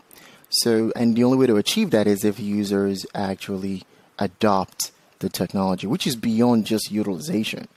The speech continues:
You can use a tool by just logging in, but to adopt it means to actually leverage it fully and,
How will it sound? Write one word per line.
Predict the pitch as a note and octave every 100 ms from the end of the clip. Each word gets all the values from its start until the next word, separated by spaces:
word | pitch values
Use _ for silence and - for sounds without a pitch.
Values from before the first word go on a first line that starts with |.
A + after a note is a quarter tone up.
| - - _
You | B2
can | B2 A2 G#2
use | A2+
a | G#2
tool | - B2
by | G2 F#2+
just | G#2 G2
logging | G2+ G2 F#2+ G2
in, | A2 G2 F#2+
but | F#2+ F#2+ - - -
to | - G#2
adopt | G2 B2 F3 -
it | G#2+
means | G#2 G#2 -
to | G2
actually | F#2+ G2+ - G2+ G2+ G2 _ _ _ _
leverage | G#2+ G#2+ G#2+ G#2 G#2+ G2+
it | -
fully | - - B2+ G2 G2 A#2 _ _ _ _ _ -
and, | G2+ G2 G2